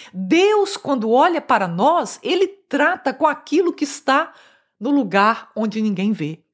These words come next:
que é o nosso coração, que é o nosso interior. Deus não está impressionado com a forma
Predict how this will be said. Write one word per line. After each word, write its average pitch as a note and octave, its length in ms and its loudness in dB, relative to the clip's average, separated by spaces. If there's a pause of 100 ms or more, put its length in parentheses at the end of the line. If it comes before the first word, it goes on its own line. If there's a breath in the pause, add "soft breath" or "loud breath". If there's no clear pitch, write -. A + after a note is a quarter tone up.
que - 100 -2
é A3 60 4
o G#3+ 60 -2
nosso F#3+ 420 -4
coração, F3+ 640 -2
que - 160 -4
é G#3+ 40 2
o F3+ 60 -4
nosso F#3 440 -8
interior. G3 680 -6
Deus G#4+ 300 2
não A4 120 2
está D4 320 -2
impressionado G#3+ 1080 -4
com E4 140 0
a C4+ 120 0
forma G#3+ 880 0